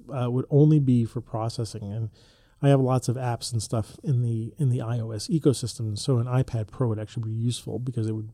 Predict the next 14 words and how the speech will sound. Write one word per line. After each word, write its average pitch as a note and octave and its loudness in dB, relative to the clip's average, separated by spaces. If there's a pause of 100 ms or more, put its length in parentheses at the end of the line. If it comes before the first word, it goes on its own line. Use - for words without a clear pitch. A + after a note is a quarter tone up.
be A2+ -2 (560)
doing C3+ 8
multiple A#2 2
things. G2 -10 (840)
I'm A#2 2
not B2+ 4
really B2 6
into A#2+ 2
getting A#2 2
into A2+ 0
the A2+ 0
Windows A2 0
system A2+ -6
yet. G#2+ -8